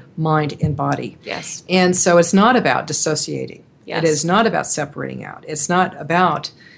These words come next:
Speaker 1: you know, fragmenting oneself at all, okay?
Speaker 2: Mm-hmm.
Speaker 1: And, uh, as having been a teacher of it for many years, I certainly encountered people who had tried, wanted to do it, um, but unfortunately, after,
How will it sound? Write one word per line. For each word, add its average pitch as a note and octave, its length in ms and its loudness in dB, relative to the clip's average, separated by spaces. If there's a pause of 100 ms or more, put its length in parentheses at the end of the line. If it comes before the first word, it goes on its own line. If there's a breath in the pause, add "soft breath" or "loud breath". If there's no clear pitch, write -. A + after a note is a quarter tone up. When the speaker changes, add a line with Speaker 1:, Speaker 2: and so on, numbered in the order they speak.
(160 loud breath)
Speaker 1:
you D#3+ 120 -2
know, C#3 240 -2
fragmenting D#3+ 600 0
oneself C3+ 580 -4
at D3+ 140 -10
all, D#3 380 0 (400)
okay? D3 400 -6
Speaker 2:
Mm-hmm. E3 60 -12 (640 loud breath)
Speaker 1:
And, D#3+ 440 0
uh, D#3 260 4
as D#3+ 320 0 (220)
having D#3+ 260 0
been D3+ 120 4
a D3+ 40 0
teacher F3+ 380 2
of C#3+ 120 2
it C#3 200 -2
for - 100 -8
many D3 220 4
years, E3+ 280 6
I D3+ 80 4
certainly D#3 520 0
encountered D3+ 640 2 (120)
people D#3 320 2
who D#3+ 120 2
had C#3+ 100 2
tried, E3+ 480 4
wanted D3+ 220 2
to - 140 -4
do G3+ 240 6
it, D#3 220 4 (440 loud breath)
um, D#3 260 4
but D#3 140 4
unfortunately, E3 800 2
after, D3 580 -2